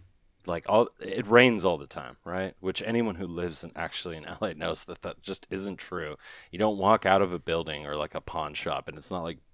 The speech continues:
dumping rain and everything's, like, this darkness, right? But at the end of the movie,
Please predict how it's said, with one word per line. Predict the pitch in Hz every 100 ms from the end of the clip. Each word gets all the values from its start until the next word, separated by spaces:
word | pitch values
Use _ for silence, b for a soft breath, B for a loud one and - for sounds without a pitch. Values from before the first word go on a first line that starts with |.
| _ -
dumping | 95 87 82 87 73
rain | 78 76 71 69
and | 78
everything's, | 80 82 87 80 -
like, | 76 _
this | 73 -
darkness, | - 76 73 _ - - -
right? | 80 82 90 B B B B B B
But | 101
at | 101
the | 104
end | 135 196
of | 107
the |
movie, | 87 73 69 64